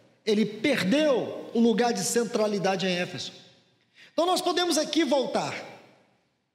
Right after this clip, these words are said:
Atos vinte, vinte e oito e vinte e nove mostra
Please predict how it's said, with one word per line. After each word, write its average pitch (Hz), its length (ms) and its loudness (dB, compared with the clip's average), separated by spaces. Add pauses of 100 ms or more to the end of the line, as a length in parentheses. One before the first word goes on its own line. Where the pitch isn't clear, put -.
(120)
Atos 262 360 2
vinte, 277 300 2
vinte 269 220 2
e - 20 6
oito 294 240 2
e - 20 2
vinte 262 160 0
e 269 60 0
nove 233 340 0 (540)
mostra 208 720 2